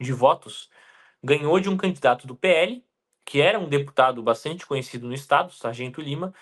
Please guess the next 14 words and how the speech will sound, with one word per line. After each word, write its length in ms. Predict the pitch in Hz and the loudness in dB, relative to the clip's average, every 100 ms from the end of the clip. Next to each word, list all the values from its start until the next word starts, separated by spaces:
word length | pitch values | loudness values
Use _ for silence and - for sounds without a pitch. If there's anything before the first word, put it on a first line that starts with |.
| _ _ | _ _
e 80 | 147 | -4
ganhou 460 | 180 160 175 208 - _ | 0 4 4 2 -8 _
de 120 | 139 | -6
um 100 | 156 | -2
ex-prefeito 680 | 175 - - 226 208 180 185 | 0 -2 -2 -4 -2 -4 -4
da 100 | 170 | -4
cidade 400 | 147 143 131 139 | -4 0 0 0
dele, 220 | 165 180 180 | -2 -4 -2
Joinville, 500 | 139 143 143 214 _ _ _ _ | -2 -2 -4 -12 _ _ _ _
que 100 | 160 | 2
era 120 | 180 | 2
do 100 | 185 | -2
P 160 | - 285 | -4 -6
T. 340 | - 165 139 | -2 -2 -4